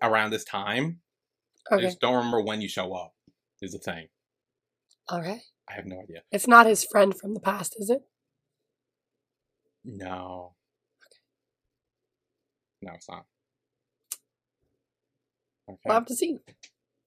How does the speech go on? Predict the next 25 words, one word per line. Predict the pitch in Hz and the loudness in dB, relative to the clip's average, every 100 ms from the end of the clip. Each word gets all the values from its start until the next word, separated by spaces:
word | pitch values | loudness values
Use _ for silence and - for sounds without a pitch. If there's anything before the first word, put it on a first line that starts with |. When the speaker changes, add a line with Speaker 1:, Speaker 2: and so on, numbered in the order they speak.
| _ _ _ | _ _ _
Speaker 1:
Yeah, | 113 127 | 2 6
I | 147 | 8
don't | 147 | 8
know. | 113 | 4
Maybe | 113 123 | 2 2
he'll | 123 113 | 0 -4
show | - 95 | -10 -10
up | 92 | -10
next | 90 - | -14 -18
time. | 95 95 | -16 -10
Maybe | 98 | -10
he'll | 101 | -10
show | - 95 | -10 -10
up | 90 | -10
in | 92 - | -18 -12
two | 98 | -12
episodes, | 90 - 92 90 | -12 -12 -14 -10
three | 101 | -10
episodes | 95 92 90 | -10 -16 -16
from | 95 | -14
now. | 107 | -14
I | |
don't | 104 | -14
fucking | 101 98 95 | -14 -16 -18
know. | 95 98 | -18 -20